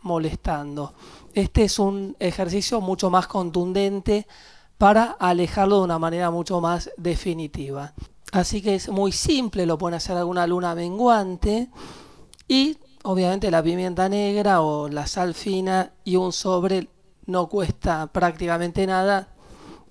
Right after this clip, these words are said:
y pueden hacerlo por su propia cuenta sin tener que pagarle a nadie. Básicamente los ejercicios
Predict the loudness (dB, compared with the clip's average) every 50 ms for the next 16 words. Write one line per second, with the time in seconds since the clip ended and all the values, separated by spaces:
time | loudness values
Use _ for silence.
0 | -20 -10 -4 -2 -2 -2 0 2 2 2 2 0 -2 -2 -2 0 0 0 0 0
1 | -4 -4 -4 0 0 0 2 0 0 0 0 -2 -2 0 -2 -2 -2 -2 -4 -4
2 | -4 -4 -4 -4 -4 -4 -2 -2 -2 -4 -4 -6 -6 -6 -2 -2 -2 0 0 -2
3 | -4 -4 -6 -6 -6 -6 -6 -8 -12 -20 -20 -20 -20 -20 -20 -20 _ _ _ -4
4 | 0 2 2 2 2 0 0 -2 -2 -4 -6 -8 -10 -10 -12 -14 -16 -8 -2 0
5 | 0 0 0 -2 -2 0 0 0 -2 -4 -4 -4 -2 -2 -2 -2 -2 -6 -8 -8
6 | -8 -8 -6 -6 -6 -6 -4 -2 0 2 2 0 -2 -4 -12